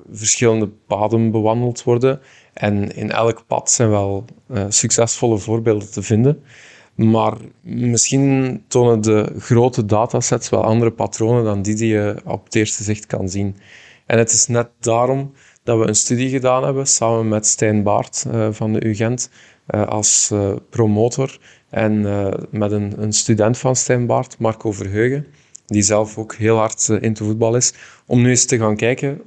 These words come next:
wat zeggen nu eigenlijk de data? En, eh, ik zei het al, hè, we hebben bij de Voetbalbond heel veel data, dus ook de data van onze traineropleidingen.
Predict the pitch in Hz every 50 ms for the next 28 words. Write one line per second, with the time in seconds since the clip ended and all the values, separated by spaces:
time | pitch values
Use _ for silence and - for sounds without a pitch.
0 | 190 - - 120 117 - - 123 127 131 123 117 104 101 101 113 127 123 113 101
1 | 95 98 98 92 98 98 104 117 - 104 101 - - _ _ _ - - - _
2 | - - _ _ _ _ 110 110 104 101 104 104 104 104 101 98 98 98 95 98
3 | 98 98 - 90 - - 113 113 120 - - - 107 104 123 120 - 123 117 113
4 | 113 113 117 110 110 104 98 104 92 95 98 104 107 110 107 104 107 110 107 101
5 | - 104 107 113 117 110 110 107 104 101 98 98 101 107 120 123 143 139 143 139
6 | - - - - _ _ - 110 107 117 113 107 107 95 101 101 110 117 - 127
7 | 110 110 110 110 107 107 98 101 95 - - 107 101 101 113 120 120 - - -
8 | - 123 117 - 131 123 123 127 131 135 143